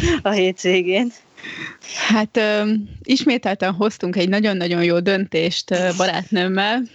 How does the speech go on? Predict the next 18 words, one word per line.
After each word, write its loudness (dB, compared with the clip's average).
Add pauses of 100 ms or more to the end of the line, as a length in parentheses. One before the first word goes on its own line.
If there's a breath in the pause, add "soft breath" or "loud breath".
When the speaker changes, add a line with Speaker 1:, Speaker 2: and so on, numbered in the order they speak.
(720 loud breath)
Speaker 2:
amikor 2
is -4 (220)
még, 0
hát 0
így 2
igazából 2
egymást 0
leptük -4
meg -2
születésnapunkra, 0 (880 loud breath)
egy 0
Ultra 0
Tiszató -2
nevezéssel, 0
egy -4
páros -4
női -2
nevezéssel, -2